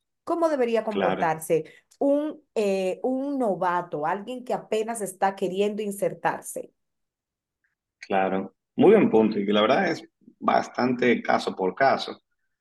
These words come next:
Speaker 2: pero poniéndolo en los términos más sencillos, eh, cuando vas a la tienda a, a comprar ropa,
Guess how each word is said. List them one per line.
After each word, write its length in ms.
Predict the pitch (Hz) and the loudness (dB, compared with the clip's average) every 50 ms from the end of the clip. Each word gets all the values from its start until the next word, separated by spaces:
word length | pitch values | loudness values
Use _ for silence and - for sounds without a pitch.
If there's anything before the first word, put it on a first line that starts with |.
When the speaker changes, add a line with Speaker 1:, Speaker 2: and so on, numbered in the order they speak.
| _ _ _ | _ _ _
Speaker 2:
pero 640 | - 113 113 110 110 110 110 110 107 107 104 104 - - | 0 0 2 4 4 4 4 4 2 2 -2 -4 -4 -2
poniéndolo 400 | - 113 117 123 139 147 147 139 | 0 2 2 2 2 2 2 2
en 60 | 135 | 0
los 160 | 127 123 123 - | 0 -4 -6 -8
términos 300 | - 123 131 123 117 117 | -8 -6 -4 -4 -4 -2
más 220 | 120 123 120 - | -4 -4 -6 -6
sencillos, 720 | - 110 107 104 - 143 143 123 107 110 107 107 - _ _ _ _ _ - | -6 -6 -6 -4 -4 -4 -4 -2 -2 -4 -6 -8 -16 _ _ _ _ _ -14
eh, 360 | - 107 104 110 107 104 107 - - - - _ _ _ - | -10 -6 -6 -4 -4 -6 -8 -10 -14 -20 -20 _ _ _ -12
cuando 280 | - - 113 113 113 | -8 -4 0 4 4
vas 160 | 113 120 120 | 4 4 4
a 40 | 143 135 | 2 2
la 120 | 127 120 | 0 2
tienda 680 | 123 143 139 135 131 123 123 123 117 110 110 - - - | 4 2 2 4 2 0 0 0 0 -2 -2 -4 -4 -6
a, 40 | 107 | -6
a 60 | 104 | -6
comprar 380 | - 110 107 101 - 117 117 113 | -6 -8 -6 -2 0 0 0 2
ropa, 380 | 147 151 143 123 - - 131 - | 2 0 0 0 -2 -8 -12 -12